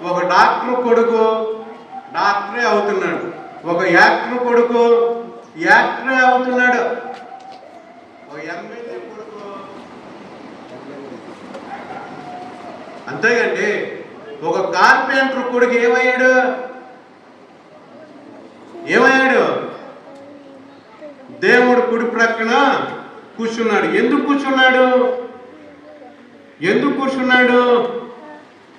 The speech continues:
క్రమశిక్షణ కలిగినటువంటి జీవితం, క్రమబద్ధమైనటువంటి జీవితాన్ని ఈయన జీవించాడు.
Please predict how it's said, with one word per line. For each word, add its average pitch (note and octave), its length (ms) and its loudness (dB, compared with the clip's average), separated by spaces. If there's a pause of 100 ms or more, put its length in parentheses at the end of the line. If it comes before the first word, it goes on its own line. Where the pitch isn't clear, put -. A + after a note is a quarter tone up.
(680)
క్రమశిక్షణ B3 1000 0
కలిగినటువంటి A3+ 1000 2 (840)
జీవితం, B3+ 760 4 (760)
క్రమబద్ధమైనటువంటి A#3+ 1500 0 (960)
జీవితాన్ని B3+ 800 4 (600)
ఈయన A3+ 320 4
జీవించాడు. A#3 580 0